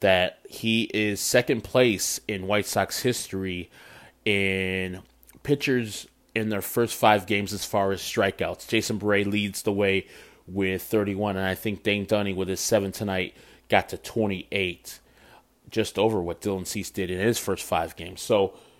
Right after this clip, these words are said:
yeah, Dane Dunning, I've been a fan of his ever since they picked him up off of, uh, Washington in that Adam Eaton trade,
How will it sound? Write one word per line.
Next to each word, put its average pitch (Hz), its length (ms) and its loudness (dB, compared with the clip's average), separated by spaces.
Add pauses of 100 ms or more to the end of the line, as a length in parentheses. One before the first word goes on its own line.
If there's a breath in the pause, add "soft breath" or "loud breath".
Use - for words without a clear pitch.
yeah, 113 260 2
Dane 151 340 4
Dunning, 101 680 4
I've 127 420 4
been 139 120 6
a 120 60 4
fan 120 320 2
of 110 80 0
his 110 580 2
ever 113 200 2
since 107 280 -4
they 98 140 0
picked - 300 -6
him 104 160 -2
up 95 400 0 (640 loud breath)
off 101 260 2
of, 95 220 2
uh, 92 260 2
Washington 101 540 0
in 92 180 -8
that 92 140 0
Adam 95 320 4
Eaton 120 280 -2
trade, 92 480 0